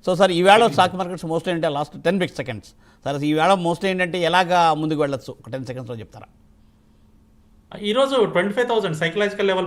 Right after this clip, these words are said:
Speaker 2: పైనే క్లోజ్ అవడానికి ఛాన్సెస్ ఉన్నాయండి
Speaker 1: ఎస్ సార్.
Speaker 2: ప్రస్తుతం ఉన్న డేటా ప్రకారం.
Speaker 1: ఎస్ సార్.
Speaker 2: So, పాజిటివ్గానే క్లోజ్ అవుతుంది and, సైకలాజికల్ లెవెల్ ట్వంటీ ఫైవ్ థౌజండ్ పైనే క్లోజ్ అవుతుందండి.
Speaker 1: ఎక్సలెంట్ సార్.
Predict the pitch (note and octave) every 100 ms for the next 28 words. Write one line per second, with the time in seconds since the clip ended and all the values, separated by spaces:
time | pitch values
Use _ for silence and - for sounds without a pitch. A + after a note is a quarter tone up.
0 | E3 E3+ G3 G3 F3 F3 E3+ F3+ E3+ D#3
1 | D#3 D#3+ D#3+ C#3+ C3+ C3 F3 D3+ D3 -
2 | D3 C#3 B2 C3 C#3+ D3 A#2+ A#2 E3+ -
3 | D3+ A#2 F#2 _ _ - _ - B2+ B2
4 | A#2 G#2 - D3 D#3 F3+ F3+ F3+ D#3+ D#3
5 | D3+ D3+ E3+ A#3+ A#3 E3 C#3+ B2 A2+ -
6 | - _ - D#3 E3 F3 E3 E3 D#3 D3
7 | D3+ D3 D#3+ D#3 D3 C3 C3 C#3+ D3+ C#3
8 | B2 A#2 A#2 A#2 D#3+ A3 _ C3 A#2 G#2
9 | D#2+ -